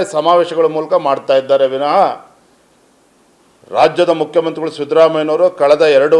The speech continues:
ಎರಡೂವರೆ ವರ್ಷದಲ್ಲಿ ಸಾಧನೆ ಮಾಡಿರ್ತಕ್ಕಂಥದ್ದು ಶೂನ್ಯ. ಸಿದ್ದರಾಮಯ್ಯನವರು ಮುಖ್ಯಮಂತ್ರಿಗಳಾಗಿ ಇವತ್ತು ರಾಜ್ಯ ಸರ್ಕಾರ ಸಾಧನೆ ಮಾಡಿದ್ದು ನಿಜವೇ ಆಗಿದ್ದಿದ್ದರೆ ರಾಜ್ಯದ ಉಸ್ತುವಾರಿಯನ್ನು ಹೊತ್ತಿರ್ತಕ್ಕಂಥ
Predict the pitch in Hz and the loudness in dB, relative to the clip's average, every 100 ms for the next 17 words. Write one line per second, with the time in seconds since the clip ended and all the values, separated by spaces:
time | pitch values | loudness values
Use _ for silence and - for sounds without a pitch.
0 | 160 147 143 156 151 139 139 180 170 156 | 4 2 2 2 2 2 0 0 2 2
1 | 123 - - _ _ _ _ _ _ _ | 0 -8 -20 _ _ _ _ _ _ _
2 | _ _ _ - - 131 175 202 202 196 | _ _ _ -16 -2 2 4 6 6 4
3 | 185 180 160 175 170 175 156 147 202 - | 4 4 0 -4 -2 -6 -4 -2 -4 -4
4 | 160 160 165 113 - - _ _ _ _ | -4 0 0 -2 -4 -20 _ _ _ _
5 | _ _ _ _ _ _ _ _ _ _ | _ _ _ _ _ _ _ _ _ _
6 | _ _ - 156 175 196 196 196 190 180 | _ _ -12 -2 4 4 4 2 0 -2
7 | 185 190 185 180 185 180 175 185 190 185 | -2 -2 -2 -2 2 4 2 0 -2 -4
8 | - _ - 165 175 147 156 185 185 180 | -8 _ -14 -4 0 2 2 0 -2 -2
9 | 175 185 185 175 156 147 160 185 185 175 | 0 2 4 2 0 0 2 0 2 2
10 | 180 160 170 147 143 214 226 208 185 160 | 0 -2 -4 -4 2 6 8 6 2 -4
11 | 151 127 120 143 165 - - _ _ _ | -4 -2 0 2 0 -4 -18 _ _ _
12 | _ _ _ _ _ _ _ _ _ _ | _ _ _ _ _ _ _ _ _ _
13 | _ _ _ _ _ _ _ _ _ - | _ _ _ _ _ _ _ _ _ -2
14 | 139 185 185 196 180 165 - 208 202 196 | 4 4 4 2 0 -2 -2 6 8 8
15 | 196 175 175 190 - 180 185 180 | 6 2 0 0 2 2 0 -2